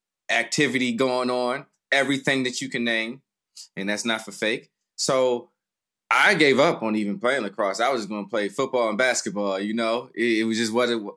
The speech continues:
there wasn't a lacrosse over there. It was like, "What is that?" So, and that's only, like, forty-five minutes down the road, but they don't know. So <clears throat> next thing you know,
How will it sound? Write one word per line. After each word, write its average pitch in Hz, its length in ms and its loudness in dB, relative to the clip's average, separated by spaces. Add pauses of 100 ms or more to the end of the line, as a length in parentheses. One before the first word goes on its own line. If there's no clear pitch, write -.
(140)
there 123 160 0
wasn't 139 240 -2
a 135 40 -4
lacrosse 123 420 -2
over 98 100 -8
there. 101 100 -2
It 117 40 0
was 127 100 0
like, 107 160 0
"What 127 160 -2
is 117 120 -6
that?" 104 240 -2 (640)
So, 120 460 2
and - 140 0
that's 233 160 2
only, 226 180 4
like, 190 220 4
forty-five 180 420 2
minutes 165 160 0
down 151 140 0
the 143 60 -6
road, 214 180 2
but 120 100 -2
they 135 80 2
don't 156 220 -2
know. 92 280 -6 (340)
So 143 600 0
<clears throat> - 840 -6
next 160 260 2
thing 160 160 2
you 139 120 0
know, 123 500 0